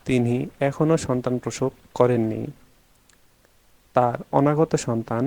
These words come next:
এখনও দুনিয়াতে আসেনি। তো যেটা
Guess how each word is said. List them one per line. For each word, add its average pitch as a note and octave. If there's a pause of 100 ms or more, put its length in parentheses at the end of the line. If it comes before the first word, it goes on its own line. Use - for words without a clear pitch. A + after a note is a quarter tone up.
(240)
এখনও E3 (120)
দুনিয়াতে B2 (200)
আসেনি। A2+ (1200)
তো C3 (160)
যেটা A#2+